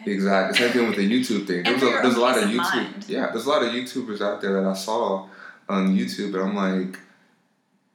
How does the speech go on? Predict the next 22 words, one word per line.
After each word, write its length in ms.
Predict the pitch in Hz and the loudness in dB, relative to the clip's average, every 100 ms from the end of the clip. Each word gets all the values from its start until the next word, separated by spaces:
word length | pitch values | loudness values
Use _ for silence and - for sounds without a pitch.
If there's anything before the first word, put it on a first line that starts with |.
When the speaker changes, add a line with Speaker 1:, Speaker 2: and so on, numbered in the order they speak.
| _ _ _ _ _ _ _ _ _ _ _ _ - | _ _ _ _ _ _ _ _ _ _ _ _ -14
Speaker 2:
th-, 180 | - | -10
they 120 | 104 120 | -6 -4
haven't 640 | 127 123 107 98 92 92 - _ _ | -2 -4 -2 -2 -2 -4 -10 _ _
did 360 | - 101 160 - | -2 0 0 -4
what 100 | 50 | -8
I've 260 | - - | -10 -12
done, 300 | - - - - | -12 -14 -14 -14
and 140 | - 104 | -6 -2
they're 80 | 98 | -2
Speaker 1:
Right. 80 | |
Speaker 2:
talking 360 | 95 107 123 110 | 0 2 2 2
about 260 | 98 95 95 | 2 2 0
stuff 360 | - 95 95 - - _ | -2 -2 -2 -8 -20 _
as 300 | 98 95 95 | 0 0 0
a 140 | 95 87 | -2 -4
sen-, 440 | - 101 98 95 | -4 -2 -2 -2
as 260 | 90 107 98 | -2 0 2
a, 280 | 98 95 82 | 2 2 2
uh, 300 | 82 76 - | 0 -2 -2
Speaker 1:
Expert, 580 | - - - 143 107 - | -4 -4 -8 -10 -12 -4
Speaker 2:
like, 220 | 202 202 | -2 -2
Speaker 1:
whatever. 400 | 190 - - - | -4 -8 -12 -14